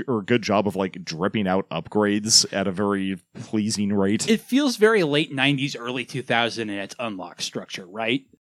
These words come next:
Speaker 2: To the point where even if you buy the D L C, it doesn't just give you the characters, right? You have to actually earn them still,
Speaker 1: Yep.
Speaker 2: which is what I want, 'cause what I want to pay for is more Vampire <laughs> Survivors, not just some characters.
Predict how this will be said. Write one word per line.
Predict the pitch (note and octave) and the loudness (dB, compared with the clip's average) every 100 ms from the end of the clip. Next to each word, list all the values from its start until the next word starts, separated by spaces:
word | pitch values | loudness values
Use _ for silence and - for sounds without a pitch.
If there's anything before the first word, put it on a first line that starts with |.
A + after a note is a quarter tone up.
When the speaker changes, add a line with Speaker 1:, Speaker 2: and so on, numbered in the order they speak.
| _ _ | _ _
Speaker 2:
To | - | 0
the | F3+ | 4
point | F#3 F#3+ | 4 2
where | E3+ D#3+ | 2 2
even | D3 D#3+ F3 | 2 0 0
if | D3+ | -2
you | |
buy | C#3+ C#3 | 2 2
the | B2+ | 0
D | A2+ | 0
L | B2 | -2
C, | G#2+ B2 A2 | 0 -4 -4
it | A2 | -2
doesn't | B2+ B2+ | -2 -2
just | A2+ G2+ | -6 -4
give | A2 A2 | -4 -2
you | G#2 | -4
the | G2 | -4
characters, | A#2+ G2 F#2 G2 - | -4 -4 -6 -12 -12
right? | G2+ G#2 | -10 -10
You | A2 | -4
have | A2 - | -4 -4
to | |
actually | A2 A2+ - A2+ G#2 | -4 -6 -6 -6 -8
earn | - A2 A2+ | -8 -8 -4
them | A#2+ B2+ | -4 -4
still, | - C3+ D3+ - - | -4 -2 -2 -4 2
Speaker 1:
Yep. | B2 | 4
Speaker 2:
which | D3+ D3 | 4 2
is | C#3+ | -2
what | F#3 E3 | 2 4
I | D3 B2+ | 4 2
want, | A2+ B2 A2 | -2 -6 -6
'cause | C3 A2+ | -8 -2
what | C3 | 0
I | B2 | 0
want | B2 C3 | -2 -4
to | - | -8
pay | - A#2+ | -6 -4
for | A#2 B2+ B2 | -2 -2 -2
is | A#2+ B2+ | -4 -4
more | A#2+ | -4
Vampire | A2 B2+ C3 C3 B2 | 0 0 0 -2 -4
<laughs> | |
Survivors, | - D3+ C#3+ B2+ C3 D3 C#3+ | -6 -4 -2 -2 -2 -4 -4
not | C#3 C3+ C3 - _ _ | -2 0 -2 -4 _ _
just | B2+ D3 | -2 -2
some | - D#3+ C#3 | 0 0 0
characters. | D3 C3 D3 E3+ F#3 A#3+ - | -4 -4 -4 0 2 0 -4